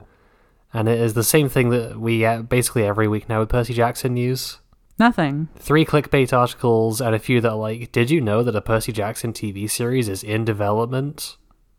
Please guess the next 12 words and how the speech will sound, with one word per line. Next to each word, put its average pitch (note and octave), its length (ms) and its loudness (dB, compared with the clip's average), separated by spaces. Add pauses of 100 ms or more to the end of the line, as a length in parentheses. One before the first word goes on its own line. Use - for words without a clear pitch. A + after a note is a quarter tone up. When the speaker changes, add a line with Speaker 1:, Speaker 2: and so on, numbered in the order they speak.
Speaker 1:
and A2 120 0
may C#3+ 140 4
come A2+ 180 -2
out A2+ 180 2
as A2 120 -2
soon C3 280 2
as G#2+ 160 0
sometime A2+ 440 0
in A2 80 -2
the G2 60 -4
next G#2+ 240 -4
decade?" G#2 480 -6